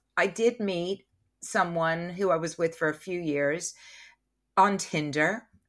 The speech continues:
And my son said, "I've never known anyone to successfully meet anyone on Tinder." And there were many aspects of our relationship that worked really well, but a couple of things didn't work really well. And that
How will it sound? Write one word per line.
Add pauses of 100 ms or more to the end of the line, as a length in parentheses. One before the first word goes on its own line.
(280)
And
my
son
said, (120)
"I've
never
known
anyone
to
successfully
meet
anyone
on
Tinder." (580)
And (100)
there
were
many
aspects
of
our
relationship
that
worked
really
well, (120)
but (380)
a
couple
of
things (240)
didn't
work
really
well.
And
that